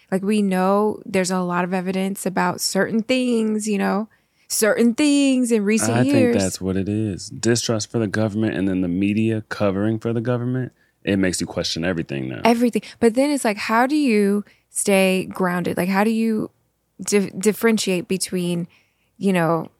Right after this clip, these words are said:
Speaker 1: just regular distrust and, like, mis-, mis-, all that kind of stuff and, like, flat earth and conspiracy?
Speaker 2: I don't know. Someone could totally write a book on this, like, the art of staying grounded.
Speaker 1: Right?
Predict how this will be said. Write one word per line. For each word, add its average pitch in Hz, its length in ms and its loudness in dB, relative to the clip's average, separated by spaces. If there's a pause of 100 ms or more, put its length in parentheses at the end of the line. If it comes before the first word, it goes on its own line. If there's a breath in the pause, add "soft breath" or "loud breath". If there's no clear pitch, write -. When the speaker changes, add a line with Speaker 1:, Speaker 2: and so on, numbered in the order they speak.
(120)
Speaker 1:
just 196 260 0
regular 202 440 4
distrust 196 720 -2
and, 185 140 -2
like, 175 160 -2
mis-, 185 300 -2 (200)
mis-, 190 520 -2 (240)
all 190 160 4
that 208 120 2
kind 208 160 -2
of 208 60 -2
stuff 220 180 -2 (340 loud breath)
and, 190 540 -2 (400)
like, 175 240 -2
flat 175 360 -2
earth 170 360 0
and 175 280 -6 (240)
conspiracy? 175 800 -2
Speaker 2:
I 104 240 -4
don't 185 340 -2
know. 117 440 0
Someone 165 320 -2
could - 100 -2
totally 127 300 2
write 113 180 2
a 82 40 -4
book 107 220 -2
on 82 120 -2
this, - 320 -10
like, 90 180 -2
the 92 240 2
art 113 320 0
of 92 140 -6
staying 101 420 -2
grounded. 90 680 -6 (260)
Speaker 1:
Right? 294 500 -2